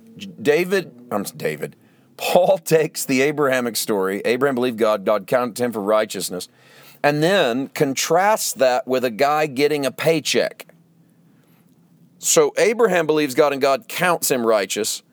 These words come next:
The man that works expects his paycheck to be counted out to him. Grace isn't that way, Paul says.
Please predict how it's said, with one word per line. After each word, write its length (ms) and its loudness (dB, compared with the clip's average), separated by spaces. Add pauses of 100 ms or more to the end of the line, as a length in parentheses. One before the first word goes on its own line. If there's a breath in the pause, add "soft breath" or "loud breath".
(200 soft breath)
The 100 0
man 380 2
that 180 2
works 540 0
expects 600 0
his 160 0
paycheck 640 0
to 80 -6
be 140 -4
counted 400 0
out 240 2
to 100 -4
him. 240 -2 (1000 soft breath)
Grace 440 0
isn't 300 0
that 200 2
way, 260 2
Paul 280 0
says. 500 -6